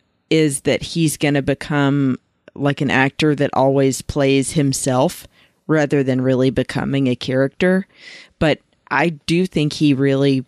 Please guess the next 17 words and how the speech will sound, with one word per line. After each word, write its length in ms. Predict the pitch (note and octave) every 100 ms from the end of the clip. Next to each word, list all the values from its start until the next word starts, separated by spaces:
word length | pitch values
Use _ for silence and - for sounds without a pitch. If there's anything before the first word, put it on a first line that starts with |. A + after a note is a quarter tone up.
| -
became 640 | C#3 - - C#3 C#3 C#3 C3
this 300 | C3 - C3
role 400 | B2+ B2+ B2+ -
and 500 | B2 A#2+ B2+ B2 -
did 200 | C3+ B2
his 200 | D3 C3
best 420 | - B2 C3+ -
to 380 | - C3+ A#2+ B2 - - _ _ _ -
step 380 | - - D#3 A#2+
out 200 | A#2+ B2
of 180 | D#3
that 280 | E3+ D#3+ D#3+
more. 460 | E3 D#3+ D#3+ F3 F3+ _ _ - _ _ _
And, 540 | C3 C3+ C3 C3 B2 - - _ _ _ _ _ _
you 140 | - D#3
know, 140 | B2
it, 260 | B2+ D3+